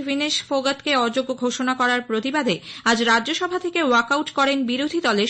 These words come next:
সদস্যরা। একশো গ্রাম ওজন বেশি হওয়ায় ফাইনাল থেকে অযোগ্য ঘোষণার পর কুস্তি জগৎকে বিদায় জানিয়েছেন ভিনেশ। অলিম্পিক চ্যাম্পিয়ন নীরজ চোপড়া জ্যাভলিন নিক্ষেপ বিভাগে আজ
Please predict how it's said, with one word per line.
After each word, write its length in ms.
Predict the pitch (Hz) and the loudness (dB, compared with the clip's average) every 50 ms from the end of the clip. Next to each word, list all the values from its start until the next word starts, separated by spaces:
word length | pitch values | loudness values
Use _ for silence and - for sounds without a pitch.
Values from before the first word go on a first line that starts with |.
| - - | -2 -4
সদস্যরা। 520 | 190 175 185 185 - - 220 196 185 175 - - - _ _ _ - - - - - - 226 247 | -4 -4 -4 -6 -4 -2 0 2 2 0 0 -4 -10 _ _ _ -20 -20 -20 -12 -2 2 2 2
একশো 220 | 262 254 - 381 370 | 2 2 0 -2 0
গ্রাম 240 | 370 392 403 403 381 | 2 2 2 2 2
ওজন 240 | 359 339 294 320 320 311 | -2 -2 -4 -4 -4 -2
বেশি 260 | 277 262 262 262 294 | -2 -2 0 0 -2
হওয়ায় 360 | 269 277 269 262 254 262 294 349 - | -2 0 0 2 2 2 2 0 0
ফাইনাল 340 | 277 226 220 220 226 226 220 | 0 2 2 2 0 -2 -2
থেকে 220 | - 254 240 240 226 202 196 | -4 -4 -2 -2 0 0 0
অযোগ্য 240 | 196 233 220 226 220 208 208 | -2 -2 -2 -2 -2 -2 -4
ঘোষণার 400 | 208 202 - 214 196 190 190 185 - | -4 -4 -2 -2 -2 -2 -2 -2 -2
পর 120 | 220 233 262 262 - - - - _ - | 0 0 0 -2 -4 -12 -18 -20 _ -6
কুস্তি 360 | 285 302 311 - - 392 381 | -4 -4 -4 -2 -2 -2 -2
জগৎকে 400 | 370 370 349 359 349 349 - 349 302 | -2 -2 -4 -4 -6 -4 -4 -4 -2
বিদায় 340 | 269 262 233 247 247 240 | -2 0 0 2 2 2
জানিয়েছেন 520 | 226 233 208 202 202 196 208 202 - 247 240 254 | 2 2 0 0 0 0 -2 -2 -2 -2 -2 -2
ভিনেশ। 420 | 233 214 190 180 180 175 170 - - - - - _ _ _ _ - - - - - | 0 0 0 0 0 -2 -2 -2 -4 -6 -6 -10 _ _ _ _ -20 -20 -20 -6 -2
অলিম্পিক 400 | 196 208 220 226 214 240 226 - - | 0 2 2 2 0 -2 -4 -2 0
চ্যাম্পিয়ন 380 | 247 226 226 - 247 254 254 240 233 | 0 0 2 0 0 0 2 2 2
নীরজ 220 | 233 240 262 262 262 - | 2 2 2 0 0 -2
চোপড়া 280 | 294 285 285 277 277 285 | -4 -2 0 -2 -2 0
জ্যাভলিন 460 | 240 247 233 220 220 - 254 294 294 285 | 0 0 0 0 -2 -2 -4 -4 -2 -2
নিক্ষেপ 340 | 269 240 247 - 285 277 247 233 247 | -4 -4 -4 -4 -4 -4 -2 -2 -4
বিভাগে 320 | 226 240 262 262 262 269 269 | -2 -2 -2 -2 0 0 2
আজ 160 | 254 247 240 | 2 0 0